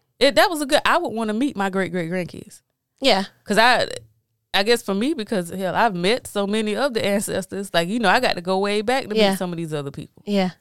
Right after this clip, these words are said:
Speaker 1: And, you know, like, there's somebody that can tell you stories of them because they knew them.
Speaker 2: Yeah.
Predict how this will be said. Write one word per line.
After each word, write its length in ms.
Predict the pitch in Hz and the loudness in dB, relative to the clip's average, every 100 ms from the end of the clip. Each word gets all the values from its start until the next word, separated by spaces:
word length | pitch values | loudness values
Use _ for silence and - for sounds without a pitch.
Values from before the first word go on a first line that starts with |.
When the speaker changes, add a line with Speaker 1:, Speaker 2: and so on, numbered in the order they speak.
| _ _ - | _ _ -2
Speaker 1:
And, 280 | 180 185 175 | 2 2 2
you 80 | 202 | 0
know, 180 | 190 | 2
like, 200 | 185 165 | 2 2
there's 200 | 170 196 | 2 2
somebody 480 | 190 202 190 180 175 | 0 0 4 4 2
that 280 | 165 170 - | 0 0 -2
can 140 | 165 | -4
tell 240 | 139 208 190 | -4 0 0
you 160 | 190 | 0
stories 480 | 180 - 185 170 160 | -4 -2 0 0 -2
of 280 | - 196 196 | 2 2 2
them 220 | 170 165 | -2 -2
because 340 | 156 151 165 147 | -4 -4 -4 0
they 180 | 175 208 | 0 0
knew 200 | 165 - | -4 -10
them. 160 | - - - | -16 -16 -2
Speaker 2:
Yeah. 240 | 233 180 | 0 0